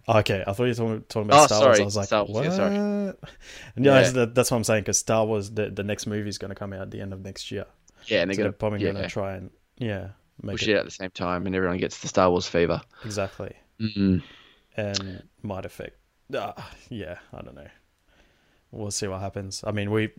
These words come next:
Speaker 1: literally, all we know about the game is the title, really.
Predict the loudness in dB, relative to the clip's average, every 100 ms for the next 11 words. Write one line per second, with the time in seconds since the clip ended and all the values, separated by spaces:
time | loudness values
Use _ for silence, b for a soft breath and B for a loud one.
0 | -14 -12 -4 2 2 2 0 0 0 0
1 | -2 -2 -2 -2 -2 -4 -6 -8 -8 -6
2 | -6 -6 -8 -10 -10 -14 -18 _ _ -12
3 | -10 -6 -6 -6 -8 -10 -10 -10 -14